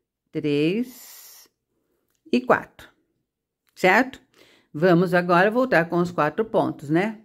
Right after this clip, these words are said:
Então, vem aqui. Levantei uma correntinha, que é um ponto.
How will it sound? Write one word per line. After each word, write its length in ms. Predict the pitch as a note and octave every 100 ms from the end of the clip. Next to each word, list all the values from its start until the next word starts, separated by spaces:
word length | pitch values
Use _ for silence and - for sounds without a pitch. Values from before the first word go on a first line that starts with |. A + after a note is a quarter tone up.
| _ _ _ _ _ _ _ _ _ _ _ -
Então, 280 | E3+ F3 E3
vem 200 | E3+ E3
aqui. 460 | F3 F#3 D3 - - _ _ _ _ _ _ _ _ _ -
Levantei 580 | E3 D#3+ E3+ F3 D3
uma 240 | D#3 E3 D#3
correntinha, 640 | D#3+ D#3 F3 E3+ A#3 C#4
que 80 | C4+
é 60 | D#3+
um 180 | F3 G3+
ponto. 800 | G3+ E3 F3+ F3+ C4+ D#4+ F#4